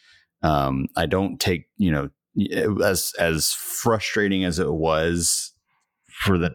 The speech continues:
to lose in the match against Nashville, I wasn't frustrated because of the way we played, I was just frustrated because of the way the, the, the things bounced a few times. Um, so, so I have to kinda take that and, and, and hope that we can still take some of this momentum. And I,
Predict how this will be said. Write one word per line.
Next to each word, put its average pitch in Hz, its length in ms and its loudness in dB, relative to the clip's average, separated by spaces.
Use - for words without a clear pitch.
to - 100 0
lose 85 280 0
in 78 180 -2
the 85 80 -2
match 78 240 2
against 78 220 -2
Nashville, 82 360 0
I 80 80 2
wasn't 80 360 -2
frustrated 78 440 0
because 80 180 0
of 73 40 -6
the 78 80 0
way 76 80 2
we 76 80 0
played, 80 280 0
I - 20 2
was 76 80 0
just 76 140 -2
frustrated 76 360 -2
because 78 180 -2
of 71 40 -6
the 73 60 -2
way 78 120 0
the, 78 180 -4
the, 82 120 -2
the - 20 -
things 80 340 -2
bounced 76 300 -2
a - 40 -10
few - 200 -8
times. - 360 -6
Um, 69 480 2
so, 73 520 0
so - 140 0
I 80 80 4
have 90 120 0
to 92 80 -2
kinda 85 180 0
take 78 260 -2
that 73 260 0
and, 76 200 0
and, 76 280 2
and 73 380 -2
hope 78 280 0
that - 80 -2
we 78 100 0
can 73 280 -2
still 95 360 0
take - 200 -4
some - 140 0
of 78 60 2
this 80 60 -2
momentum. 71 420 0
And 73 140 0
I, 87 120 2